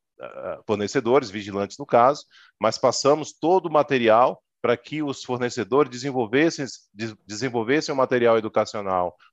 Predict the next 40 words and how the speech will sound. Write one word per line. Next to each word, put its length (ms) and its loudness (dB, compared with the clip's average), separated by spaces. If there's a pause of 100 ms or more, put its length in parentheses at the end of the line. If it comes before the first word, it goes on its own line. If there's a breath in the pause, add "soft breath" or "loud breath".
com 180 -2
base 380 4
no 100 -6
que 80 -6
a 60 -2
gente 260 -10
passou, 500 -6 (540)
ok? 300 -4 (440 soft breath)
Também, 640 6
ah, 640 4
e 100 0
ainda 200 4
fazendo 280 -4
parte 440 2
do 100 -14
compromisso, 920 -6
dos 200 -8
oito 260 2
compromissos 760 -6
públicos 560 -4
que 120 -18
foram 560 -2
assumidos 460 -6
pelo 180 -2
Carrefour, 600 0
nós 160 2
assumimos 760 -6
aqui 280 -4
na 100 0
gest-, 260 -8
na, 280 -4
na 500 -6
gestão 300 -12
de 100 -10
risco, 220 -4
que 80 0
é 20 2
a 20 -4
nossa 200 -6
diretoria, 680 2